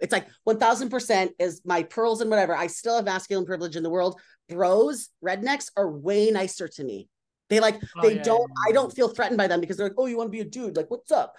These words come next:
Speaker 1: Like, there's, like, this thing where, like, if I was any other gender variant or trans woman, I would be, like, punched in the face or killed. It's like, th-, I just, I do feel afraid of that sometimes. I'm not saying that I don't have that fear. That is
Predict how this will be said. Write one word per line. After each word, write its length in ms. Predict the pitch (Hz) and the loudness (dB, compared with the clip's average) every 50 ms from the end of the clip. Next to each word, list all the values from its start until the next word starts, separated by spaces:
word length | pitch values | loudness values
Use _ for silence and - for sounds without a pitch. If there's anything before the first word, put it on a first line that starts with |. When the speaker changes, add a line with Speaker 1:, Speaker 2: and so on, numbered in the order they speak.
| - - _ | -20 -8 _
Speaker 1:
Like, 120 | 208 208 220 | -2 2 4
there's, 160 | 247 226 226 | 4 4 4
like, 180 | 254 226 214 | 2 0 0
this 260 | - 226 214 214 - - | -2 -4 -2 -2 -2 -2
thing 220 | - 269 185 156 | 0 0 0 0
where, 120 | 156 160 | -2 -2
like, 220 | 165 160 160 - - | -2 -4 -4 -6 -6
if 100 | 185 - | -2 0
I 120 | 208 208 202 | 2 2 2
was 160 | 202 202 208 - | 0 -2 -4 -4
any 260 | 220 233 247 233 220 | -2 -2 0 2 2
other 160 | 214 208 190 | 2 2 0
gender 260 | 165 208 196 185 185 | -2 -2 -2 -2 -2
variant 400 | 170 202 202 196 185 180 175 165 | -2 0 0 0 0 -2 -4 -6
or 40 | 160 | -8
trans 260 | - - 208 208 202 | -8 -6 -6 -6 -6
woman, 120 | 185 160 160 | -4 -4 -4
I 40 | 175 | -4
would 120 | 175 160 | -4 -4
be, 80 | 151 170 | -4 -4
like, 180 | 180 170 170 - _ _ _ _ _ _ - | -4 -4 -4 -6 _ _ _ _ _ _ -4
punched 240 | 226 220 208 - | -4 -4 -4 -4
in 60 | 214 196 | -6 -6
the 60 | 202 | -4
face 220 | 208 196 190 - | -4 -4 -4 -6
or 60 | 185 | -8
killed. 360 | - - - 214 165 143 135 - | -8 -4 0 0 0 0 0 -4
It's 100 | 175 - | -2 0
like, 180 | 220 208 202 - - - _ _ _ - | 0 -2 -2 -6 -18 -20 _ _ _ -4
th-, 120 | 247 - | -4 0
I 120 | - 220 220 | 0 0 0
just, 420 | 214 - - 254 254 262 254 - - | 0 -2 -2 0 2 2 0 0 0
I 120 | 208 233 233 | 2 2 2
do 160 | 202 247 247 | 2 0 -4
feel 220 | - - 226 208 | -2 0 0 0
afraid 220 | 190 - 180 156 156 | 0 0 -2 -4 -4
of 60 | 151 | -4
that 160 | 147 139 135 - | -4 -6 -6 -6
sometimes. 380 | 160 139 139 156 123 110 127 | -6 -6 -6 -6 -6 -6 -4
I'm 60 | 147 | -4
not 140 | 160 156 156 | -4 -4 -4
saying 160 | - 185 160 | -4 -4 -4
that 140 | 156 156 - | -2 -4 -4
I 100 | 147 151 | -4 -4
don't 180 | 147 151 139 123 | -4 -4 -6 -6
have 200 | 139 135 131 127 | -6 -8 -6 -4
that 180 | 135 135 - - | -6 -6 -8 -8
fear. 160 | 147 143 143 | -8 -6 -6
That 120 | 147 143 | -4 -4
is 280 | 143 139 135 135 127 | -6 -8 -10 -12 -16